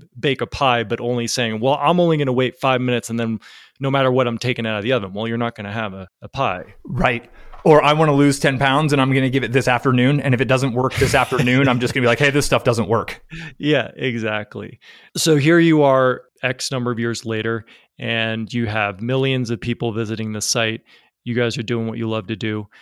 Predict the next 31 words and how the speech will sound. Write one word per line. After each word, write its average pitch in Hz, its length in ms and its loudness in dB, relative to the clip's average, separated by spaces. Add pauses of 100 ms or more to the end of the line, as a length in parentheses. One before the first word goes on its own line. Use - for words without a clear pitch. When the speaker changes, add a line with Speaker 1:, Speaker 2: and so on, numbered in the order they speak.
Speaker 1:
When 156 420 0
you 190 140 4
actually 151 360 0
started 127 440 0
that, 110 240 -2
what 160 200 -2
were 220 120 0
some 180 260 0
of 160 80 2
the 131 80 2
key 143 800 -2 (400)
turning 156 380 2
points 131 300 -2
within 143 240 0
that 135 160 -4
journey 131 260 -2
of 117 80 -2
itself, 104 720 -6
like, 123 340 -6 (300)
that 127 320 -2
kind 135 240 -2
of 123 120 -2
helped - 380 -4
you 127 140 -4
jump 131 340 -4
from 110 300 -8
one 120 220 -2
plateau 117 560 -4
to - 120 -14
the 104 140 -10
next? 107 540 -8